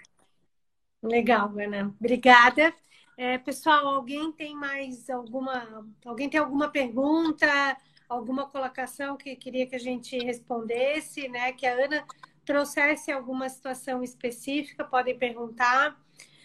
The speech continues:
Ana, tem mais alguma questão que você considera importante aí pra compartilhar com as R Hs, com o pessoal que tá,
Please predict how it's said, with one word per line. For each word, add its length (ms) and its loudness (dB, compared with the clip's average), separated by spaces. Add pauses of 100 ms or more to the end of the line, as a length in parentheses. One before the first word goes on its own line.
(160)
Ana, 440 4 (120)
tem 280 0
mais 240 -2
alguma 320 -6
questão 340 -10
que 80 -20
você 240 -8
considera 480 2
importante 800 -4
aí 160 0
pra 340 2 (440)
compartilhar 960 0
com 80 -12
as 120 -12
R 260 -6
Hs, 500 -4
com 120 -14
o 40 -14
pessoal 440 -6
que 160 -20
tá, 320 -4